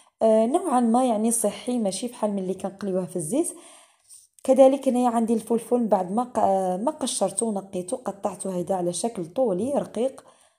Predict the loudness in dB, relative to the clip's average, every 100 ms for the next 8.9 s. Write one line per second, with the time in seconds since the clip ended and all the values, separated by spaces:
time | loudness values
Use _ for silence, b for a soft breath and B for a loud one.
0 | b 0 0 0 -6 -8 -2 0 0 -2
1 | -6 -6 -6 -6 -6 -6 -6 -6 -6 -8
2 | -6 -2 -2 -4 -8 -20 _ b b b
3 | b 2 4 8 8 6 4 4 4 2
4 | 0 0 0 0 -2 -4 0 2 2 0
5 | 2 2 4 2 2 0 -2 -4 -6 -2
6 | 0 0 -2 -6 -8 -4 -2 0 -2 -2
7 | -2 2 0 2 0 0 -4 -6 -4 -2
8 | 2 2 0 -6 -8 -8 -2 -2 -2